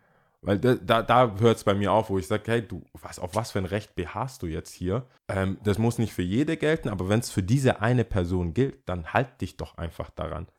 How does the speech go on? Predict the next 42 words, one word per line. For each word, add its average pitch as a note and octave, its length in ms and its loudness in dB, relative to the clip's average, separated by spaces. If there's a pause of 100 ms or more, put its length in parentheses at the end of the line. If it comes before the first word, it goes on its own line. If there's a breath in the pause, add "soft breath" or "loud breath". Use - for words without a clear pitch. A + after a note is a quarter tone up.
Du, D2 220 -6
das - 180 -8
kostet - 420 -4
dich F2 160 -8
nichts, G#2 320 -6 (380 soft breath)
einfach G2+ 320 0
Sachen G#2+ 520 -2
so G2 220 -2
zu - 160 -10
machen, G2 320 -2
wie F#2+ 80 -2
es - 140 -8
jemand F2+ 340 -4
haben A2+ 280 2
will, G#2 180 0 (240 soft breath)
wenn G2 160 2
es F2+ 100 -4
die G2+ 80 -4
Person F#2 360 0
verletzt. G#2+ 500 0
Und G#2 240 0
dann G#2 160 2
kann G#2+ 100 0
man G#2 140 2
sich F#2+ 160 -2
auch G2 120 0
grundsätzlich A#2+ 400 0
mal G2+ 140 2
überlegen, G2+ 460 0 (240 soft breath)
ob F#2+ 120 -6
man G2+ 140 0
überhaupt F#2+ 240 2
mit G2 140 -4
der F#2+ 80 0
Person F#2+ 320 -2
was F2+ 160 -4
zu F2+ 80 -8
tun A#2 260 -2
haben D#2 260 -4
kann. E2 220 -6 (320 soft breath)
Aber G2 240 0
diese A2+ 520 2